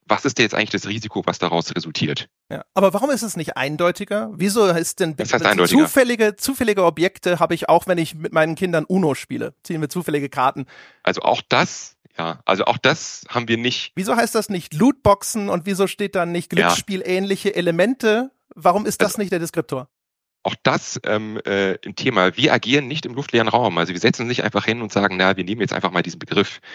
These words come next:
Speaker 1: Ähm, auch da sind Umfragen zu durchgeführt worden, wo man geschaut hat, okay, was ist eigentlich mit diesem Begriff Lootboxen? Ja, also wird der verstanden?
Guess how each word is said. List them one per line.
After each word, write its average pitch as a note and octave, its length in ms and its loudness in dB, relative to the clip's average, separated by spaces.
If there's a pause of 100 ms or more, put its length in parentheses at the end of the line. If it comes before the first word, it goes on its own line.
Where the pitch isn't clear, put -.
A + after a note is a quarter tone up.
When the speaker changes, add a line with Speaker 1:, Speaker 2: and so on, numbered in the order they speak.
(400)
Speaker 1:
Ähm, F2 200 0
auch F#2+ 160 -2
da C#3 260 4
sind C3+ 160 -10
Umfragen A#2+ 400 -2
zu A2+ 120 -14
durchgeführt A2+ 460 -10
worden, G#2+ 240 0
wo G#2 40 -14
man G2+ 180 -4
geschaut F#2+ 400 0
hat, A2+ 220 0
okay, C3 400 2 (580)
was A#2+ 220 0
ist B2 100 -10
eigentlich A2+ 220 -4
mit G2 100 -16
diesem G2 160 -10
Begriff F#2+ 320 -8
Lootboxen? - 480 -8 (100)
Ja, E2+ 120 2
also G#2+ 180 0
wird - 120 0
der C#3 100 0
verstanden? D3 440 0